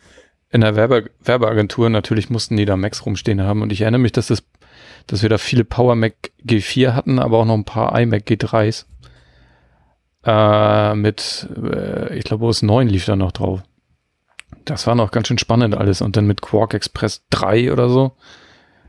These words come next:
In Zusammenarbeit mit, äh, Photoshop, ich weiß nicht welche Version. Das war schon alles ganz schön anstrengend.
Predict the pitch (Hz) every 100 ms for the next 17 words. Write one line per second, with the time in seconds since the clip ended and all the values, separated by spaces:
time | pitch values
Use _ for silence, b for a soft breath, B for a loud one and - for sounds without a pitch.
0 | b _ _ - 113 101 _ _ - 117
1 | 110 120 110 113 110 110 101 - - -
2 | 113 110 - 127 104 113 - 92 98 107
3 | 123 123 110 117 113 120 127 123 - b
4 | b b b b - 95 104 101 147 -
5 | - 110 127 - 101 95 131 - 123 -
6 | 98 98